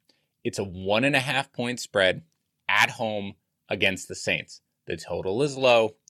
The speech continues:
Two heavily running teams now that the Eagles are at forty-four.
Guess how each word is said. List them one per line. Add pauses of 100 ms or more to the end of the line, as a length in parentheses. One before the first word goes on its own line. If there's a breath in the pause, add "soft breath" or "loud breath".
Two
heavily
running
teams
now
that
the
Eagles
are (440)
at
forty-four.